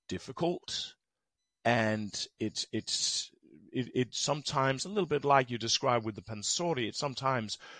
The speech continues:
moves into a place where you're like, "Are they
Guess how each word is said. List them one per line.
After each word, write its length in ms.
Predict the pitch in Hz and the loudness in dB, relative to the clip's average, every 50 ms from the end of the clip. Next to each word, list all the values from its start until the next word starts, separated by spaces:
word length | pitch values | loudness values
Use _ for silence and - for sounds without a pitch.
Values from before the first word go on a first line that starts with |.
| - - - | -18 -12 -8
moves 420 | 131 131 135 135 123 117 98 127 | -2 2 4 4 4 4 2 2
into 280 | 131 127 120 120 117 104 | 0 0 0 0 -2 -4
a 60 | 92 | -2
place 360 | - 139 139 156 170 170 - | 0 4 4 4 4 2 0
where 120 | 113 113 107 | 0 0 0
you're 160 | 95 95 95 | 0 0 2
like, 260 | 98 95 98 95 - | 2 2 2 2 0
"Are 100 | - - | -2 -2
they 240 | 254 240 190 175 | -2 -2 -2 -4